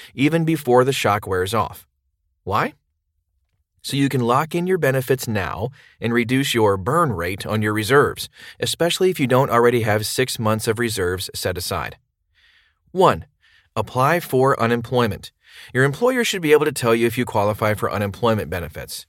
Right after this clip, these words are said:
However, it's worthwhile to go home and immediately apply. Depending on your state, it can take two or more weeks to get your first check, but your benefits will likely be based on the date of your application. Number two,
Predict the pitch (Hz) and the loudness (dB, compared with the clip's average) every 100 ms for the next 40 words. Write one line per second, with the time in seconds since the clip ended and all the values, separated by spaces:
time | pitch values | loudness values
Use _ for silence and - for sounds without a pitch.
0 | - 127 180 120 110 - - - 131 170 | -2 4 4 4 -2 -8 -8 -2 0 2
1 | 196 151 143 147 113 123 120 110 110 117 | 0 2 0 0 2 2 2 2 2 0
2 | 104 104 120 127 139 - 123 113 - 120 | -2 -2 0 2 2 4 2 2 -2 -2
3 | 95 - - _ - - - 98 123 123 | -2 -8 -18 _ -20 -20 -10 -2 0 2
4 | 123 120 107 - 214 254 - - - _ | 0 -2 -4 0 -2 -2 -12 -20 -20 _
5 | - 196 226 208 165 160 - 160 160 139 | -6 -2 -2 2 0 0 -2 2 2 4
6 | 143 127 165 143 - 113 113 104 131 120 | 2 2 0 -2 -4 -2 -2 -2 -2 -2
7 | - 156 147 - _ _ _ _ - 123 | -2 -4 -4 -8 _ _ _ _ -2 0
8 | 123 120 135 160 160 170 - 107 95 120 | 2 2 2 0 0 -2 0 -2 0 0
9 | 135 147 151 110 110 110 - 113 104 80 | -2 -4 -2 0 0 -2 -2 -2 -2 -4
10 | 101 98 101 98 92 104 95 107 98 80 | -6 -4 -4 -2 -4 -6 -4 -2 -2 -8
11 | - _ _ _ _ - 110 110 214 180 | -14 _ _ _ _ -4 -2 0 2 4